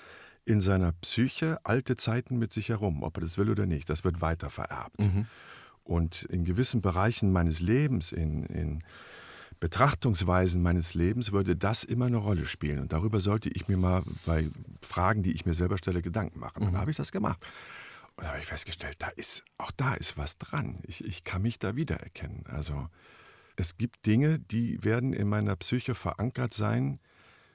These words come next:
Speaker 1: die aus uralten Zeiten meiner Familie stammen.
Speaker 2: Mhm. Dass du dich mit der Psychologin triffst, hat ja auch was damit zu tun, dass es immer Grenzerfahrungen sind oder
Speaker 1: Mhm.
Speaker 2: ganz oft Grenzerfahrungen sind.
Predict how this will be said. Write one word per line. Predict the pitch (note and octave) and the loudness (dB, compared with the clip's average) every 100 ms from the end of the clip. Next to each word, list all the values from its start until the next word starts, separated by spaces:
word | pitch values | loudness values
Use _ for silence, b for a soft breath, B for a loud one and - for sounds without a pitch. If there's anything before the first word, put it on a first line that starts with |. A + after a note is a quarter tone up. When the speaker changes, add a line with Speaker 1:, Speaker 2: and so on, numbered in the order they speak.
| - - | -12 -4
Speaker 1:
die | G#2 - | -2 0
aus | F2 E2+ - - - - | 0 0 -2 -6 -12 -2
uralten | C3+ C#3+ - A#2+ - G2+ | 2 2 0 -2 -2 -2
Zeiten | - G2+ A2 A2 | 0 0 0 0
meiner | G#2 G2+ F#2+ | 0 0 -2
Familie | G2 G2+ F2+ - | -2 -2 -4 -8
stammen. | - - E2 - | -12 -12 -14 -6
Speaker 2:
Mhm. | G2 E2+ G#2 - _ _ _ _ _ - B B B B | -2 0 -2 -6 _ _ _ _ _ -20 B B B B
Dass | A2+ | 2
du | C#3+ | 4
dich | C3+ C#3 | 4 6
mit | B2 | 6
der | A#2 A#2 | 6 4
Psychologin | - C3 C3+ C#3 B2+ | 2 2 4 2 2
triffst, | D3 D3 - | 0 0 0
hat | B2+ | 2
ja | C3+ | 2
auch | |
was | C3 - | 2 2
damit | C3 A#2+ | 2 2
zu | A#2 | 0
tun, | - C#3 | 0 2
dass | B2+ | 2
es | A2+ | 4
immer | C3 A2+ | 4 4
Grenzerfahrungen | A2+ G#2+ G2 G2 - D#2+ F2 | 6 6 4 0 -2 -2 -2
sind | F2 F#2 | 0 2
oder | G2 | 6
Speaker 1:
Mhm. | |
Speaker 2:
ganz | F2 F2+ | 6 6
oft | - A#2+ - - | 2 0 -4 -4
Grenzerfahrungen | F2+ F2 E2+ E2+ C#2 C#2+ D#2 | -2 -2 -4 -4 -4 -2 -4
sind. | E2 - | -4 -6